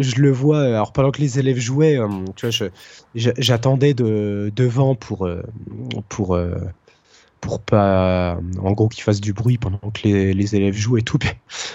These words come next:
alors, il, il est arrivé fin en stress, en sueur, euh, genre, euh, dix minutes à, euh,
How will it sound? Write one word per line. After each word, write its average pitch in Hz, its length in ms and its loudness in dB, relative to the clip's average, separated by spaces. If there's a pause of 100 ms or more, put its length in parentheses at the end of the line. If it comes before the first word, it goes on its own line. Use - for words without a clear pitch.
(140)
alors, 104 200 2
il, 127 260 2
il 147 120 2
est 135 40 6
arrivé 135 340 0
fin - 180 -4
en 143 160 0
stress, - 480 -2
en 139 80 0
sueur, 139 640 0 (380)
euh, 98 160 0
genre, 113 280 4
euh, 107 120 4
dix 117 180 0
minutes 143 320 4
à, 104 520 -2
euh, 101 280 -4